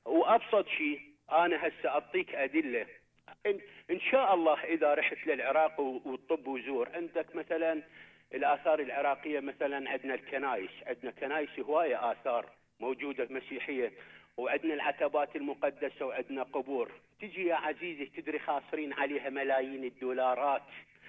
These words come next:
تجي لك امرأة، مو بس وحدة، لو وحدة قولن بيها، بيدها طاسة مالت حنة، تلبخ للحائط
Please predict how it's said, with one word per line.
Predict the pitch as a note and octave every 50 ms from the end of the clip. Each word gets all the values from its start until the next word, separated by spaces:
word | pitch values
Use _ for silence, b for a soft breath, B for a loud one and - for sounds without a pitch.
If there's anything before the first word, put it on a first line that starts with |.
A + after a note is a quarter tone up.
| B B B B B B -
تجي | D#3+ D3 B2 D3+ F#3 F#3+
لك | E3 D3+ - - - -
امرأة، | D#3+ D#3+ F3 E3 D#3 C#3+ A2+ A#2+ A#2+ A2+ G2+ - - _ _ _ _
مو | D3 D#3+ G#3+ C#4+ D4+ C#4
بس | G3 G3 D#3+ - - -
وحدة، | D3 - - - - C3
لو | C3 D3+ D#3+ E3+
وحدة | F#3+ - - - - F3+ F3 D#3
قولن | E3 D#3+ D#3 D3+ D3
بيها، | C#3 C#3+ C#3 A2+ - G#2+ - B B B B B -
بيدها | - E3+ F3+ - - E3 D3
طاسة | - - F3 F3+ F3 F3 - E3+ D#3+
مالت | D#3 D#3 D3 C#3 C#3+ C#3 - -
حنة، | - - E3 F3 F#3+ F3 D#3 C3+ A#2+ G#2 - - -
تلبخ | D#3 D3 D3 - F3 F3 - F3
للحائط | D#3+ C#3+ B2+ - - - D#3 D#3+ D#3 D3 C3 B2+